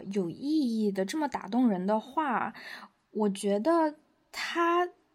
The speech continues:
其实这些，这些能力啊，或者这，这些对世界的看法，他已经有了。他，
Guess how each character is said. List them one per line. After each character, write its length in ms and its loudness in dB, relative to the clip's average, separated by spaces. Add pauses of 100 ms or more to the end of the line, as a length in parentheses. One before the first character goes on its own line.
(160)
其 220 6
实 480 2 (340)
这 160 6
些， 480 4 (180)
这 120 4
些 140 8
能 380 6
力 140 2
啊， 140 6
或 120 2
者 160 0
这， 160 -4
这 200 0
些 340 4 (240)
对 240 8
世 180 0
界 140 4
的 80 2
看 240 -2
法， 140 -4
他 120 0
已 160 4
经 260 2
有 260 4
了。 340 -8
他， 340 2